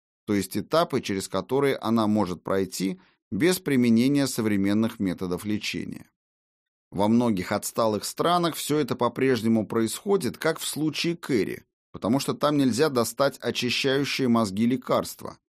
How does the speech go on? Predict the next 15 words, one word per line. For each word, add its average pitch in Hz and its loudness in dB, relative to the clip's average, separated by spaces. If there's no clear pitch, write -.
и 92 -4
нет 139 2
психиатров, 123 -2
подготовленных 143 0
для 107 4
проведения 101 2
групповой 92 0
терапии. - -6
Некоторые 107 2
доктора 117 0
по-прежнему 135 0
применяют 113 0
электрический 127 -2
ток, - -4
инсулин, 113 0